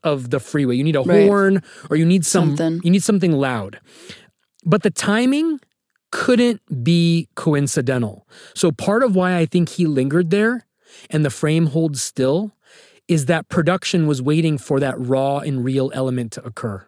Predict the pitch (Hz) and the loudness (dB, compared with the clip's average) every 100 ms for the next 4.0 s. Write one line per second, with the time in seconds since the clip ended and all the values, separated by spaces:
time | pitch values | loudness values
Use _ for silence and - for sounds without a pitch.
0 | _ 208 208 180 160 - _ - 180 233 | _ 0 2 2 -4 -8 _ 2 2 4
1 | 214 180 151 - - 196 269 302 185 165 | 2 2 0 -4 -6 0 4 4 2 0
2 | 175 _ _ _ _ _ 208 233 240 247 | -2 _ _ _ _ _ 2 4 4 6
3 | 294 262 202 - 175 - 101 170 165 | 6 6 2 -4 -4 -2 -2 -2 -2